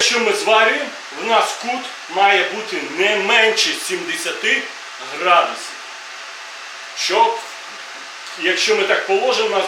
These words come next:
буде добавок повітря, аргон не буде захищати нам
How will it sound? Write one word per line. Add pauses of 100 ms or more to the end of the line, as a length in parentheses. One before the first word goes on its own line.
буде
добавок
повітря, (380)
аргон
не
буде
захищати
нам